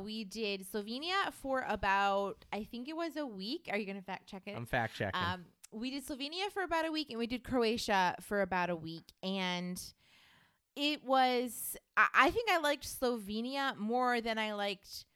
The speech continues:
Speaker 1: Croatia this trip, because we did Croatia and we did the Istria Peninsula of Croatia, which is beautiful, but my favorite part of Croatia is the Dalmatian coast, the more southern part. So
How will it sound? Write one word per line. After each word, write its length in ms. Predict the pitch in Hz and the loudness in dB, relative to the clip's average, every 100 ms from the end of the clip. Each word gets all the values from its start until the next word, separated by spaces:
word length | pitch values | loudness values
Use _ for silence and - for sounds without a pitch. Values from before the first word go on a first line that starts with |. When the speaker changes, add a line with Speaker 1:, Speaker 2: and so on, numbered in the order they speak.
| _ _ | _ _
Speaker 1:
Croatia 800 | 226 220 208 196 208 202 170 170 175 180 | -2 0 0 -2 -4 -2 -2 -2 -6 -4
this 400 | 320 480 - - | 0 2 0 -10
trip, 400 | - - 196 147 - - - _ _ - | -10 -4 -2 -4 -6 -14 -14 _ _ -8
because 520 | 247 233 285 233 220 | -8 -4 0 0 -2
we 240 | 226 226 240 | -4 -8 -8
did 160 | 269 | -10
Croatia 380 | - 339 277 277 | -6 -4 -4 -4
and 40 | 254 | -6
we 60 | |
did 200 | 240 208 | -6 -4
the 160 | 220 202 - | -4 -2 -4
Istria 400 | 220 - 240 214 | -6 -6 -4 -4
Peninsula 540 | - 202 196 214 190 160 | -4 -6 -8 -6 -4 -4
of 140 | - | -6
Croatia, 480 | - 180 165 - 165 - - | -8 -6 -6 -6 -8 -10 -20
which 360 | 240 330 440 - | -4 0 0 0
is 240 | 254 302 285 | -4 -4 -4
beautiful, 500 | 240 277 262 240 202 | -4 -2 0 0 0
but 280 | 202 196 - | 2 0 0
my 280 | 214 220 233 | 0 0 0
favorite 260 | 247 220 | -2 -4
part 180 | 190 208 | -4 -4
of 80 | 190 | -4
Croatia 480 | - 196 190 190 135 | -4 -4 -2 -6 -8
is 80 | 165 | -8
the 60 | |
Dalmatian 460 | 170 165 165 - 180 | -8 -8 -8 -10 -10
coast, 340 | 185 165 - | -6 -6 -6
the 60 | 170 | -8
more 160 | 175 | -8
southern 320 | 165 175 165 170 | -4 -4 -4 -6
part. 240 | 170 - | -8 -6
So 220 | - 247 | 8 8